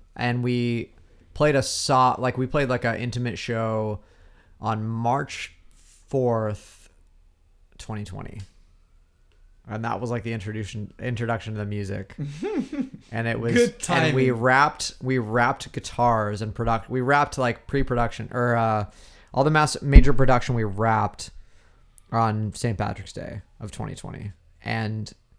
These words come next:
Speaker 1: you know, it was like, uh, it was, it, that was the day that the shutdown happened. That was, shutdown was happening that night, and it was, everything felt weird.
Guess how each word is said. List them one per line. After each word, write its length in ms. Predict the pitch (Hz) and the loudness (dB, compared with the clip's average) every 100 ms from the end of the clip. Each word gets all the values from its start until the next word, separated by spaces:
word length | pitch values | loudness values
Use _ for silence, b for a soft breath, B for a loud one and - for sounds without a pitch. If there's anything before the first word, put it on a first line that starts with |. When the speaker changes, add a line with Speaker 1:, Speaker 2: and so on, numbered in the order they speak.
| _ _ _ _ _ _ _ _ - | _ _ _ _ _ _ _ _ -14
Speaker 1:
you 180 | 107 117 | -4 -2
know, 160 | 104 107 | -2 -2
it 80 | |
was 200 | 113 117 | -2 -2
like, 220 | 113 110 110 | -2 -2 -2
uh, 400 | 107 107 104 104 | -2 0 -2 -4
it 100 | 107 | -8
was, 140 | 104 101 | -10 -10
it, 200 | - 110 | -10 -2
that 100 | 120 | 0
was 100 | 113 | 0
the 100 | 110 | -2
day 240 | 107 110 107 | -2 0 0
that 120 | 104 | -4
the 60 | 104 | -8
shutdown 380 | - - 98 | -8 -8 -8
happened. 480 | 107 - - - 101 - | -8 -10 -14 -14 -14 -10
That 80 | 120 | -8
was, 80 | 110 | -6
shutdown 440 | - 127 117 110 107 | -6 -4 -2 -2 -6
was 100 | 104 | -6
happening 300 | 107 110 107 | -6 -8 -10
that 140 | 92 | -10
night, 260 | - 95 - | -10 -12 -10
and 140 | 117 | -8
it 100 | 110 | -8
was, 180 | 110 110 | -8 -6
everything 320 | 120 113 113 | -6 -4 -4
felt 260 | - 110 107 | -4 -4 -4
weird. 480 | 107 104 104 101 | -4 -4 -2 -4